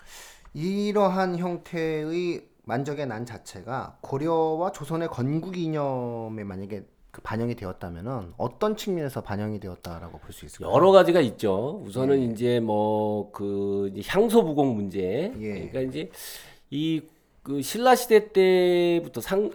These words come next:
Speaker 2: 이제 뭐 삼국 시대부터 이제 소위 말하면, 아, 천민 집단 자체가 있는 거죠.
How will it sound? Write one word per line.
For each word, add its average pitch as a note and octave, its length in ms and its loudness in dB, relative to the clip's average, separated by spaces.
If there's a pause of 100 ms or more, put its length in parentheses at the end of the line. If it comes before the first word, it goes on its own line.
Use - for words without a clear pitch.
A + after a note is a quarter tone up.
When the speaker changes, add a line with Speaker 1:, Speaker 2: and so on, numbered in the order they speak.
Speaker 2:
이제 C#3+ 100 -6
뭐 C#3 100 -2
삼국 A#3 360 -2
시대부터 F3+ 500 6
이제 D#3+ 220 -2
소위 G3+ 200 0
말하면, F3 640 4 (420)
아, G#2 340 -2
천민 B3 440 0
집단 G3+ 580 4
자체가 D3+ 380 2
있는 G#2+ 260 0
거죠. F#2 360 -8